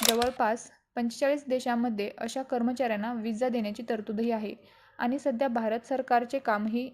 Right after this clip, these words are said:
यावर सुरू आहे. तर मग तुम्हालाही डिजिटल नोमॅड म्हणून काम करायला आवडेल का? सांगा कमेंट बॉक्समध्ये.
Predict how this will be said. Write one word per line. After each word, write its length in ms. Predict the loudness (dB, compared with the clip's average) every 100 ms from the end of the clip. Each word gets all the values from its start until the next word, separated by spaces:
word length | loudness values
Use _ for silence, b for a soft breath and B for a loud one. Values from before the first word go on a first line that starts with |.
| -4
यावर 280 | -4 -2 -4
सुरू 220 | -2 0
आहे. 260 | 0 -4 -8 b b b b 2
तर 80 | 2
मग 160 | 2 -4 -4 0
तुम्हालाही 380 | 2 4 2
डिजिटल 440 | 2 0 0 2 2
नोमॅड 320 | 2 2 2
म्हणून 280 | 2 0 0
काम 240 | 0 0
करायला 300 | 0 0 0 0
आवडेल 300 | 0 -2 -2
का? 180 | -4 -4 -10 b b b _ _ _
सांगा 300 | -4 0 2
कमेंट 360 | 2 2 2 0
बॉक्समध्ये. 400 | -2 -4 -8